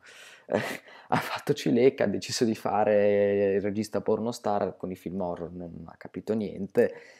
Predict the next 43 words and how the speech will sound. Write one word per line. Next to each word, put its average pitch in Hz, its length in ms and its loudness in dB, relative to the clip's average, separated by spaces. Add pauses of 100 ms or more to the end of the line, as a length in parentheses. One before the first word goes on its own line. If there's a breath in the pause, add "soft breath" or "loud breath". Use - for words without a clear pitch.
(560 loud breath)
E - 160 -4
il 62 200 -2
brutto 160 320 8
di 135 100 6
questo 147 240 4
film, 170 640 4
tutto 135 240 0
il 120 60 2
resto 135 260 2
a 113 40 0
parte 110 280 -2
le 107 80 2
scene - 260 -10
porno. - 400 -14 (1000 soft breath)
Vi 214 160 10
dico 233 260 10
però 151 220 12
una 151 180 10
curiosità 120 540 6
sulla 104 220 0
Terza - 340 -2
Madre, 101 200 -2
che - 160 -6
conclude 123 720 2
in 117 120 2
maniera 113 560 6
deludente 110 680 6
e 104 40 6
indecorosa 104 720 4
la 92 220 2
trilogia 98 460 2
delle 95 220 2
Tre - 140 0
Madri, 85 440 -2 (640)
che - 280 -10
è 92 140 -12
una 85 180 -12
delle 78 220 -8
trilogie 90 360 -8
più - 160 -4
belle, 82 300 -6
a - 40 -12
parte - 440 -10